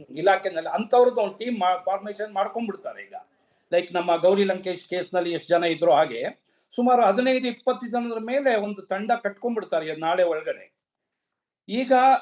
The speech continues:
ಹೋಗಿ ಎಫ್ ಐ ಆರ್, ನನ್ನ ಪ್ರಕಾರ ಒನ್ ಫಿಫ್ಟಿ ಫೋರ್ ಸಿ ಆರ್ ಪಿ ಸಿ ಸೆಕ್ಷನ್ ಪ್ರಕಾರ ವ-, ಇದಾಗಿರ್ಬೇಕು, ಎಫ್ ಐ ಆರ್ ಆಗಿರ್ಬೇಕು.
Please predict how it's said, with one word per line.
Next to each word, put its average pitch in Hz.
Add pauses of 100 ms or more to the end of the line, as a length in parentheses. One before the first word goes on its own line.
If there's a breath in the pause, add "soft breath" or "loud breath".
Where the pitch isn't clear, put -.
ಹೋಗಿ 214
ಎಫ್ 226
ಐ 240
ಆರ್, 240 (160)
ನನ್ನ 196
ಪ್ರಕಾರ 214
ಒನ್ 208
ಫಿಫ್ಟಿ 226
ಫೋರ್ 214
ಸಿ 202
ಆರ್ 214
ಪಿ 214
ಸಿ 208
ಸೆಕ್ಷನ್ 196
ಪ್ರಕಾರ 202
ವ-, 180
ಇದಾಗಿರ್ಬೇಕು, 180
ಎಫ್ 151
ಐ 185
ಆರ್ 175
ಆಗಿರ್ಬೇಕು. 165